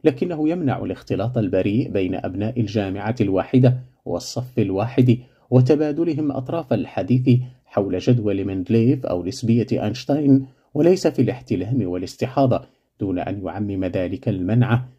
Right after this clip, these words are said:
على الاختلاط الذي كان حادثا زمن النبي،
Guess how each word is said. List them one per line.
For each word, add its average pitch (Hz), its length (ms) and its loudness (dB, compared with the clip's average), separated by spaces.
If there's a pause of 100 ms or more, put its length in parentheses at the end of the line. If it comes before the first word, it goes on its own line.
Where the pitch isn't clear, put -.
(120)
على 92 260 -4
الاختلاط 92 580 -4
الذي 95 360 -2
كان - 300 0
حادثا 123 640 0
زمن 117 340 4
النبي، 107 560 2